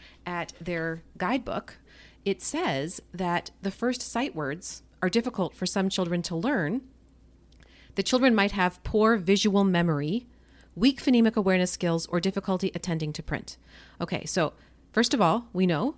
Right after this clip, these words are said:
that learning, quote, sight words is not about visual memory. It's about connecting the sounds to the letters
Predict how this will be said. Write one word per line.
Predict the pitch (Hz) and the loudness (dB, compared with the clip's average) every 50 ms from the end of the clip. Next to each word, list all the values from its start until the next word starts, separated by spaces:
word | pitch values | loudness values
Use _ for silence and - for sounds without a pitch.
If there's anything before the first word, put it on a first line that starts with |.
| - _ | -8 _
that | - 180 170 - - | 0 0 0 0 0
learning, | 170 165 170 175 202 254 269 - - _ _ _ _ _ | -2 -2 0 2 0 0 -2 -4 -10 _ _ _ _ _
quote, | - - 165 165 226 - | -4 -2 0 0 0 -2
sight | - - 170 - | -2 -4 -4 -2
words | - 139 151 156 - | -2 -4 -6 -4 -6
is | - 160 - | -6 -4 -2
not | 160 156 175 | -2 0 0
about | 170 208 - 175 | 0 0 0 0
visual | 185 175 180 180 175 | 0 0 2 2 2
memory. | 170 156 151 143 135 - - | 2 0 -2 -2 -4 -6 -8
It's | - - | -10 -6
about | 165 170 156 - | -4 -4 -4 -4
connecting | - 190 170 156 156 - - 226 226 240 262 269 | -4 -4 -4 -4 -4 -4 -2 -2 -2 -2 -2 -4
the | - 226 | -8 -8
sounds | - - 196 175 165 160 160 165 160 - - | -6 -4 -2 0 0 0 0 -2 -4 -6 -6
to | - 175 160 156 | -6 -4 -4 -4
the | 147 156 | -4 -4
letters | 147 151 151 147 - - 151 - - | -4 -2 -4 -4 -4 -6 -6 -8 -8